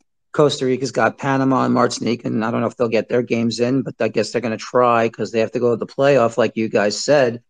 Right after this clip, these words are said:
And Mexico's gotta face Jamaica again, and Jamaica's been hot and cold here and there. But I, I, I mean, look, I, I, I, outside of visiting El Salvador, I think it's a nine-pointer,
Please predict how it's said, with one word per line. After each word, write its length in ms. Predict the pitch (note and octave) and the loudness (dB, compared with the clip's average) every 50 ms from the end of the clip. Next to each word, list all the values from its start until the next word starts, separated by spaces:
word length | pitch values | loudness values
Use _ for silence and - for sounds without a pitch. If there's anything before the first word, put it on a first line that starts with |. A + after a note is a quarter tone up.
| _ _ _ _ _ _ _ _ _ - | _ _ _ _ _ _ _ _ _ -10
And 220 | - G#2+ G#2 G#2 G#2+ | -6 -4 -2 0 0
Mexico's 520 | B2 - - - - E3 - C#3+ C#3 A2+ | -2 -2 -2 -4 -4 0 2 2 2 2
gotta 200 | C3+ C3+ C3 B2+ | 2 2 2 2
face 280 | - - C3 B2+ - - | 0 0 0 0 0 -4
Jamaica 480 | - C3+ A#2+ B2 C3 C3+ C3+ - B2 | -4 -2 0 2 2 2 2 0 -2
again, 320 | A#2+ A2+ A#2+ A#2 A#2 A#2+ A#2+ | -2 0 -2 -2 -2 -2 -4
and 80 | A2+ G#2+ | -4 -4
Jamaica's 420 | - A2+ A#2 A#2+ A#2 - B2 G#2+ | -4 -2 -2 -2 0 -2 -4 -4
been 160 | - B2+ A#2 | -4 -4 -4
hot 220 | A2 A2+ A#2+ - B2 | 0 0 0 0 -2
and 120 | B2 A2+ | -4 -6
cold 360 | - - B2+ B2 A#2 A#2 A2+ | -2 0 2 2 2 2 0
here 180 | A#2+ B2 A#2+ A#2 | 0 0 0 0
and 180 | A2+ A2 G#2+ | 0 0 0
there. 340 | A2 A#2+ B2 A#2 A2 A#2 B2 | 0 2 2 4 4 2 0
But 280 | A2 - A2+ A2+ A#2 - _ _ _ _ _ _ _ _ _ _ _ _ _ _ - | 0 -2 -2 -2 -4 -4 _ _ _ _ _ _ _ _ _ _ _ _ _ _ 0
I, 140 | D3 C3+ - | 0 2 2
I, 300 | D3+ D3+ G3+ F#3+ D#3+ C#4 - | 2 2 2 2 -2 -8 -6
I 60 | - E3+ | -2 0
mean, 340 | E3+ E3 D#3+ D#3+ E3 - _ _ _ _ - | 2 2 2 0 -4 -6 _ _ _ _ -6
look, 320 | - D#3 C#3+ G#2 - - _ - | -2 0 0 0 -2 -8 _ -6
I, 300 | - C3 - - B2+ A#2+ | -4 -4 -2 -2 -2 -2
I, 80 | A2+ - - | -4 -6 -6
I, 200 | - B2+ B2 A#2+ - | -6 -6 -4 -4 -2
outside 480 | B2+ B2 D3 C#3 - - F3+ F3 F3 E3 | -2 -2 -2 -2 -2 0 2 2 4 2
of 100 | D#3+ B2+ | 2 0
visiting 560 | A#2+ A#2 A2 D3 F3+ F3+ F#3+ F3+ D#3+ D3 D3 | -2 -4 0 0 0 2 2 0 0 0 0
El 160 | - A2+ A2+ | -2 -4 -6
Salvador, 800 | A2 - - C3+ B2+ C#3 C3+ B2 A2+ - - - A1+ - - _ _ _ _ _ _ _ _ _ - | -6 -6 -4 -2 0 0 0 -2 -4 -6 -6 -6 -6 -6 -8 _ _ _ _ _ _ _ _ _ -6
I 100 | - B2+ | -4 -4
think 220 | C3+ - - E3+ F3 | -4 -2 -2 0 0
it's 120 | D3 - | 0 0
a 40 | C#3+ | 2
nine-pointer, 680 | C3+ C3+ C#3 C#3 C3 - - C3+ C3 A2+ A2 A2+ - | 2 2 2 0 -2 -2 -4 -4 -4 -4 -4 -8 -10